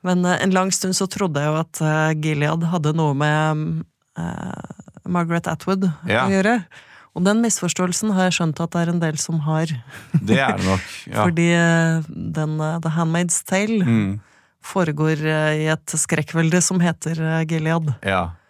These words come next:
Speaker 1: Så, eh, en stund før jeg fikk høre litt mer om hva, hva disse bøkene var, så
Speaker 2: Mhm.
Speaker 1: hadde jeg en eller annen forestilling om at det hadde noe med det å gjøre.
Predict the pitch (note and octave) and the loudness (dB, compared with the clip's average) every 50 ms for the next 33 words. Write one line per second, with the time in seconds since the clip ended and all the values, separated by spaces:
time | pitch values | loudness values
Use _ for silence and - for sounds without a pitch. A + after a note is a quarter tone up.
0 | _ _ _ _ _ _ _ - - - F#3 F#3 F#3 F3+ F3+ F3+ F3 F3 - - | _ _ _ _ _ _ _ -8 -4 -2 2 2 4 4 4 2 2 0 -2 -4
1 | - - F#3 F3+ - - - - F#3 F#3 G3 G3+ - - F#3 E3+ E3 E3 E3 E3 | -4 -4 -2 -2 -2 -2 0 0 0 2 2 0 0 0 2 2 4 4 4 2
2 | E3 - - F3 - - F3+ E3+ D#3+ D#3 D#3+ E3 E3 D#3 - D#3+ D3+ D3+ D#3 D#3+ | 0 0 -2 -4 0 0 0 0 2 0 2 2 0 0 0 0 0 2 2 0
3 | E3 D#3+ D#3 D3+ D#3 D#3 D#3 D#3 D#3+ D#3+ D#3+ E3 F3 F3 F3 F3 F3 E3+ E3 E3 | 2 2 2 2 2 2 0 0 0 -2 -2 -4 -4 -4 -4 -4 -2 -2 -2 0
4 | E3 F3 E3 - F#3 F3 F3 E3+ E3 - F#3+ G3 G3 F#3+ G3 G3+ A3 A#3+ A3 F#3+ | 0 -2 -2 -2 -2 -2 -4 -4 -4 -4 -4 -4 -2 0 0 2 2 2 0 -2
5 | C#3+ B2+ G#2+ G2+ G2 F#3+ - - F3+ D#3+ D#3 D#3 D#3 D#3 D#3+ D#3+ E3 E3 D#3+ D#3+ | -2 -2 -2 -2 0 0 0 0 0 0 0 0 0 0 0 -2 -2 -2 -2 -2
6 | D#3+ E3 E3 D3+ D3 _ _ _ _ - - _ _ _ _ _ _ _ _ _ | -2 -2 -4 -4 -6 _ _ _ _ -20 -20 _ _ _ _ _ _ _ _ _
7 | - - - - - - G#3 F#3+ E3+ D#3 C#3+ C3 - - D#3+ C#3+ D3 D#3 D#3 E3 | -16 -14 -12 -12 -6 0 2 2 2 2 2 -2 -2 -2 -2 -2 0 0 0 2
8 | E3 E3+ E3 D#3+ D3+ - F3 E3 E3+ D#3+ D3+ C#3 D3 D3+ D#3 D#3 D3+ D3 D3 D3+ | 2 2 2 0 0 0 0 2 2 0 0 -2 -2 -2 -2 -2 -2 -2 -2 -2
9 | D#3 D#3 D#3+ D#3+ D3+ D3 - - D2+ C#3 | -2 -2 -2 -2 -2 -2 -4 -4 -6 -8